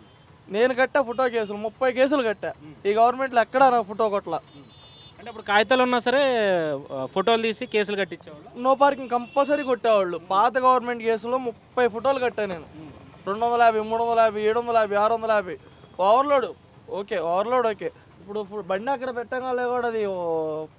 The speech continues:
Speaker 1: నో పార్కింగ్ అంటే అలాగా రెండు నిమిషాలు పక్కకి వెళ్ళగానే అక్కడ బోర్డు ఉండదు, లేకపోతే నో పార్కింగ్ అనే ప్లేస్ ఉండదు, ఎవరో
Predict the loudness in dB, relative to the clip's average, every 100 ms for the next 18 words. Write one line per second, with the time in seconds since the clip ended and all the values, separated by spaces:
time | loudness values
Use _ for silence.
0 | -4 -2 0 0 -2 -2 2 4 4 2
1 | -4 -10 -14 -10 -8 -6 -6 -4 -6 -6
2 | -4 -2 -2 0 0 -2 -8 _ _ -12
3 | -8 -6 -4 -2 0 0 0 2 2 2
4 | 2 0 -2 -4 0 0 0 -2 -10 -8
5 | -8 -8 -10 -10 -6 -4 -2 -2 -4